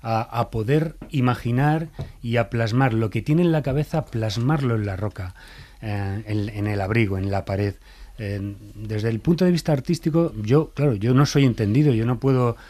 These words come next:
saber tanto como puedan saber los arqueólogos y los investigadores, paleoantropólogos, todas estas personas, pero sí que he ido detectando a lo largo del tiempo que todas y cada una de las disciplinas del arte contemporáneo, excepto la fotografía y el,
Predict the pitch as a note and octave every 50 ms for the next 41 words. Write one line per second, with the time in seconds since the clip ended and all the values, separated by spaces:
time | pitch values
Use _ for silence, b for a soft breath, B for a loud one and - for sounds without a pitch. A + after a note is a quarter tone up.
0 | B B - - A2+ A#2+ A#2+ A#2+ - - B2+ B2 A2 B2+ A#2 G#2 A2+ A2 G#2 A2
1 | A#2+ A2+ A2 A2+ A2+ A2 G#2+ G#2 - G#2+ G#2+ A2+ A2+ G#2+ A2 G#2+ - A#2+ A2 F#2
2 | - - A#2+ A#2 B2 A#2+ A#2 A#2 A2+ A#2 A2+ - A#2 A2 G#2+ F#2 G#2+ G#2 G#2 G2+
3 | - - G#2+ G2+ G2+ G#2 A2+ A#2+ A#2 A2+ A2 A2 - B B B B B B -
4 | - G#2 G2+ A2 A2 G#2+ G#2+ G#2 - - G2 F#2 - A#2+ A#2+ A2+ G#2+ G#2+ G#2 G2
5 | - A2+ G#2 - - A2+ G#2+ G#2 - B B B B B - A2 - - A#2+ A#2+
6 | A#2 - B B B B B B B - G#2+ G#2+ - - D#3+ D3+ - - D#3+ D#3
7 | D#3+ D#3+ D#3 D3 D3 C#3+ C#3 C3+ B2 B2+ - - D3+ D3 B2+ A#2 A2 G#2+ A2+ A#2+
8 | C3 C3 C3+ B2+ A#2 - C#3 C3+ B2 - C#3+ C#3+ C#3+ B B B B B B -
9 | A#2 A2 - - - - D3+ D#3 C#3+ A#2+ A2 G2+ F#2+ - - - - - - -
10 | - B2 A2+ A2 G#2 - A#2 A2 G#2 G#2+ A#2+ C#3+ D3 B2+ A2+ A2 G#2 G#2+ G#2+ G2+
11 | G2+ F#2+ G#2 G2+ - - G#2+ F#2+ - C#3 C3+ C3+ B2 A2+ A2 A2 A2+ A#2+ A#2+ -
12 | - B2 A#2+ B B B B - A#2+ A#2 G#2+ A#2 G#2 F#2+ A2+ A2+ A#2+ A#2+ A2 G2
13 | G2 G#2 B2 A#2+ - - - D#3 D#3 - - B2+ A2+ G#2+ G2+ - A2 F#2+ G#2 G2+
14 | G2+ G2+ - - C3 A2+ F2+ b b b b b b A2 G#2 G2 G2+